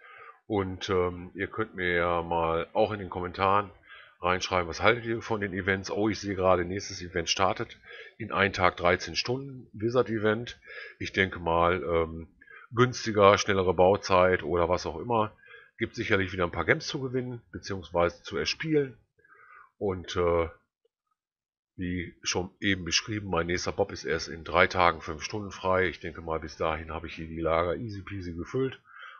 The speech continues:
und kann mich wieder so ein bisschen aufs Dunkle konzentrieren. Queen braucht ja noch ein paar Tage und, äh, da kann ich mir ganz locker das,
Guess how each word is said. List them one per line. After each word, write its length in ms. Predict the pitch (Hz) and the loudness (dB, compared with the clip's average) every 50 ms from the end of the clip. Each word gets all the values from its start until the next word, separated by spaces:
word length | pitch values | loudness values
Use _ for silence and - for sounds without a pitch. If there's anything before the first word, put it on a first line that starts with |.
| _ | _
und 100 | - 107 | -12 -2
kann 140 | - 95 90 | 0 0 0
mich 140 | 92 - - | 0 -6 -8
wieder 160 | 82 82 87 | -4 -4 -4
so 80 | 85 85 | -4 -4
ein 60 | 82 | -8
bisschen 240 | 90 98 - - 85 | -8 -10 -10 -8 -8
aufs 140 | 80 80 - | -8 -8 -6
Dunkle 260 | 131 135 131 - 117 | -8 -8 -8 -8 -6
konzentrieren. 720 | - 113 110 107 - 107 - - - 104 101 101 101 101 - _ _ _ - - - - - - - _ _ | -6 -6 -6 -6 -10 -12 -12 -10 -6 -2 -2 -2 -2 -4 -10 _ _ _ -20 -20 -20 -20 -20 -20 -20 _ _
Queen 320 | - - 110 95 95 92 | -6 -2 -2 -2 -2 -2
braucht 220 | 85 87 98 95 98 | 4 6 6 8 8
ja 60 | 95 | 6
noch 120 | 92 90 | 4 2
ein 60 | 85 78 | -2 -2
paar 160 | - 87 - | -4 -6 0
Tage 460 | - 95 87 87 90 87 87 87 92 | 4 8 8 8 8 8 6 2 0
und, 380 | - 87 85 80 80 76 - 92 | -2 -4 -4 -4 -6 -8 -4 -2
äh, 280 | 82 80 78 78 78 - | 0 0 0 -2 -2 -2
da 100 | 82 80 | -4 -2
kann 200 | - 87 87 82 | 0 -2 -2 -2
ich 120 | 76 80 | -4 -6
mir 100 | 82 78 | -6 -2
ganz 220 | 82 82 82 - | -2 -2 -2 -2
locker 240 | - 87 - - 82 | -6 -4 -2 0 0
das, 280 | 76 78 78 - - | 0 0 -4 -4 -10